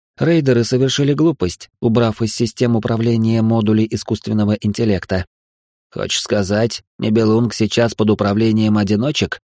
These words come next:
неподдельно ужаснулся он. Софи ничего не ответила. Пусть думает, что хочет. «Тебе пора. Забирай кристаллы и возвращайся в город.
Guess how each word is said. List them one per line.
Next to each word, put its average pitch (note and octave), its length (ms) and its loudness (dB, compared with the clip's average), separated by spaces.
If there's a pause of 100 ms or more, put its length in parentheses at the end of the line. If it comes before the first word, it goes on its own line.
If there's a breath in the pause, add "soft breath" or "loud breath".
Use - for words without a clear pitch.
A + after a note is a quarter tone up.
(120)
неподдельно E2+ 680 -4
ужаснулся E2+ 600 -4
он. E2 280 -4 (680)
Софи C#3 340 -2
ничего B2+ 320 2
не A#2+ 100 0
ответила. E2+ 640 -2 (280)
Пусть G#2+ 360 -2
думает, F#2+ 460 0
что - 200 -4
хочет. - 600 -8 (720)
«Тебе A#2+ 240 0
пора. A2 340 -2 (300)
Забирай A#2 400 2
кристаллы A#2 560 0
и G2+ 40 2
возвращайся G#2+ 680 0
в G#2 40 -2
город. F#2 440 -2